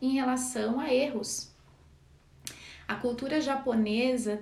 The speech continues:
tem uma, uma prática que eu acho fenomenal, assim, pra gente falar nesse momento, pra ficar bem, é, visual pra vocês, antes de eu falar sobre as cinco estratégias que eu separei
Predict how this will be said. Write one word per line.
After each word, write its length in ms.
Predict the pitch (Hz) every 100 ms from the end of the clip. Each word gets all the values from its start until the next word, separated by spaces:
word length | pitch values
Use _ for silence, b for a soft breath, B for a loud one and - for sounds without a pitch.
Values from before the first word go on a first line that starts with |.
| 208
tem 240 | 214 220
uma, 440 | 226 226 226 220
uma 160 | 214 226
prática 800 | 220 233 220 233 233 - - 214
que 120 | - 220
eu 100 | 214
acho 320 | 233 - 240
fenomenal, 800 | - 269 330 359 311 233 185 180
assim, 400 | 202 - 226 -
pra 120 | -
gente 240 | 196 196 -
falar 300 | 202 190 190
nesse 260 | 196 -
momento, 580 | 196 190 185 185 185 -
pra 120 | - 220
ficar 240 | - 196
bem, 580 | 185 214 262 262 226 220 B B B B B
é, 220 | 202 190 185
visual 600 | 190 208 226 202 196 190
pra 140 | 190
vocês, 440 | 180 190 220 220
antes 200 | 226 247
de 100 | -
eu 60 | 233
falar 340 | 226 226 220
sobre 280 | 226 247 220
as 80 | 233
cinco 240 | - 302
estratégias 760 | 359 - 370 370 226 202 202 208
que 100 | 214
eu 60 |
separei 800 | 208 214 - 208 196 185 196 220